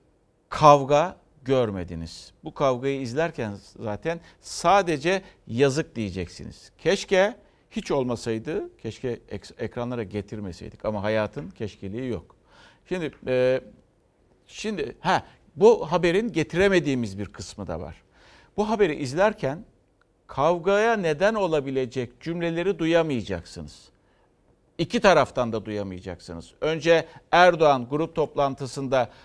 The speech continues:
e, e, ana muhalefet liderine hedef alarak kurduğu cümleler vardı, kelimeler vardı. Arka arkaya söylenmişti. Biz bunu vermeme kararı almıştık. Daha sonra,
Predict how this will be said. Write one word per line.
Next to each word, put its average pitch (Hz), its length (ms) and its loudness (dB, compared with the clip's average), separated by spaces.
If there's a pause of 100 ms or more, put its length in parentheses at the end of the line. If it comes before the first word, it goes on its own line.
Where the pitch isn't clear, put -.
(120)
e, 131 80 0
e, 127 500 4 (1040)
ana 147 220 -2
muhalefet 156 580 4
liderine 127 420 -2
hedef 135 380 -2
alarak 127 380 0
kurduğu 131 440 0
cümleler 135 480 2
vardı, 123 520 0
kelimeler 131 520 0
vardı. 123 500 0 (180)
Arka 120 320 0
arkaya 117 300 -2
söylenmişti. 104 680 -6 (320)
Biz 185 280 -2 (100)
bunu 175 260 -6
vermeme 170 380 6
kararı 107 420 -2
almıştık. 101 640 -4
Daha 190 200 6
sonra, 175 480 2